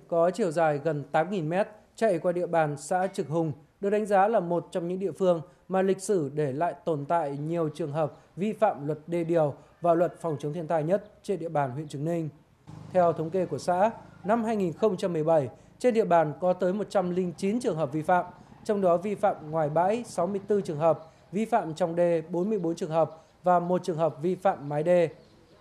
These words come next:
Để tăng cường hiệu lực, hiệu quả quản lý nhà nước, ngăn chặn, xử lý kịp thời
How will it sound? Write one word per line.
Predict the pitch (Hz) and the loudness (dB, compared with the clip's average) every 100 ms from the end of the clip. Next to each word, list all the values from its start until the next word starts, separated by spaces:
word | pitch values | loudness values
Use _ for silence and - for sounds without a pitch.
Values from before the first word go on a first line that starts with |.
| _ | _
Để | - 185 160 | 2 4 6
tăng | 180 175 | 2 0
cường | 175 156 | 0 0
hiệu | 143 185 | -2 0
lực, | 175 151 - _ - | 0 -2 -10 _ -2
hiệu | 214 196 | -2 4
quả | 202 143 123 | 4 4 0
quản | 147 135 | -2 -2
lý | |
nhà | 160 165 | -2 0
nước, | 175 220 - - _ | 2 0 -2 -20 _
ngăn | 202 233 | -2 0
chặn, | 233 208 - | 0 -2 -6
xử | - 156 | -6 -4
lý | 156 | -2
kịp | 220 175 | -4 -4
thời | 170 160 | 0 0